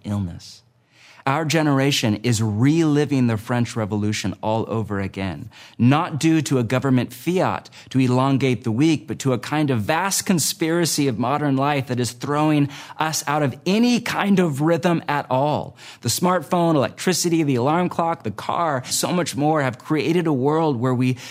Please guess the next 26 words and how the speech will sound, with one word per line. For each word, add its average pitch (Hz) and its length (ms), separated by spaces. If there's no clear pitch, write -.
go 170 360
and 131 180
we 120 80
go 151 440
and 127 180
we 120 80
go 139 480
and 120 180
we 113 80
never 123 720
stop. - 680
But 123 160
God 185 260
created 160 420
the 117 60
human 120 420
body 101 560
and 131 160
the 120 80
planet 165 560
itself 131 680
to 127 140
live 123 520
in 117 100
a 127 160
rhythm. 139 680